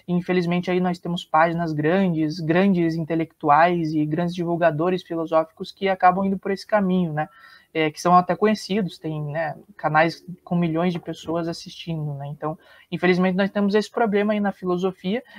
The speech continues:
que nas outras ciências nós não percebemos, assim, né? Tem um canal muito bacana que eu, que eu sigo, que, que ele divulga física, né, que é o Ciência Todo Dia,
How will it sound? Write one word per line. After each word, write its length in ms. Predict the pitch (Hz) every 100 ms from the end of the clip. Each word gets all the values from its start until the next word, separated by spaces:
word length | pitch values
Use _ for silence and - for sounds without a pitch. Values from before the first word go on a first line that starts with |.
| -
que 100 | 277
nas 180 | 277 226
outras 280 | 226 233 -
ciências 400 | 208 208 233 -
nós 180 | 247 247
não 100 | 254
percebemos, 720 | 247 240 240 196 202 185 160
assim, 300 | 156 - 160
né? 140 | 156
Tem 140 | 156 165
um 60 |
canal 300 | 165 170 170
muito 240 | 170 180 190
bacana 420 | 175 - 175 185
que 140 | 175 160
eu, 360 | 156 151 147 156
que 80 | 160
eu 80 | 160
sigo, 400 | - 170 170 175 _ _ _ _ -
que, 220 | 170 160
que 100 | 175
ele 100 | 170
divulga 360 | 160 165 165 165
física, 520 | - 226 220 180 165
né, 140 | 170
que 80 | 175
é 40 |
o 20 | 165
Ciência 320 | 170 180 175
Todo 240 | 185 202
Dia, 280 | 175 180